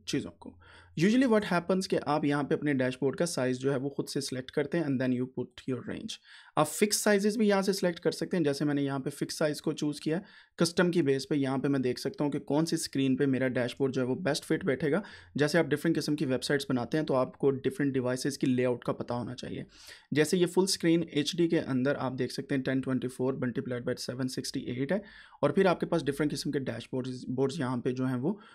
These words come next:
मौजूद हैं, जिसमें PowerPoint की प्रेजेंटेशन का भी है, स्टोरी भी है, लेटर पोर्ट्रेट, लीगल, ए थ्री, ए फ़ोर,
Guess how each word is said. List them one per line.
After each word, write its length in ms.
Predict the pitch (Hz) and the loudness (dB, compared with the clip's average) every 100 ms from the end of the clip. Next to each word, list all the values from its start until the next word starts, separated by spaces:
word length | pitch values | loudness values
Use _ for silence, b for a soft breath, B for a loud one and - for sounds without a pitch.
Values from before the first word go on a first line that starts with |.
| B | B
मौजूद 320 | 143 127 117 113 | 0 2 0 -4
हैं, 140 | - | -6
जिसमें 240 | 131 139 139 | -2 0 2
PowerPoint 420 | 135 139 147 143 135 | 2 2 2 0 0
की 80 | |
प्रेजेंटेशन 540 | 127 131 131 131 131 135 | 0 0 0 0 0 0
का 100 | 135 | 0
भी 140 | 127 | 0
है, 100 | 127 | -2
स्टोरी 360 | 120 - 127 135 | -2 -2 0 2
भी 160 | 131 | 2
है, 160 | 139 131 | 2 2
लेटर 320 | 127 127 143 | 2 2 0
पोर्ट्रेट, 600 | 131 135 123 131 131 127 | -2 -2 -2 0 0 0
लीगल, 480 | 131 131 135 135 135 | 2 2 4 2 2
ए 160 | 135 131 | 0 -2
थ्री, 260 | 135 131 127 | -2 -2 -2
ए 60 | |
फ़ोर, 260 | 131 143 139 | -2 0 0